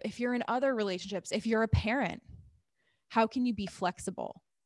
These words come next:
It's a question that we can ask. How can I be more flexible?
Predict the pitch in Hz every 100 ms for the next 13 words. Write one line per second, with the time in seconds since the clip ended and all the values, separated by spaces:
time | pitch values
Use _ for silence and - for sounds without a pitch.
0 | _ _ _ _ 226 214 202 - 202 190
1 | 180 185 202 180 - - 175 - - -
2 | 226 226 247 226 214 208 202 175 - 160
3 | - - - - 196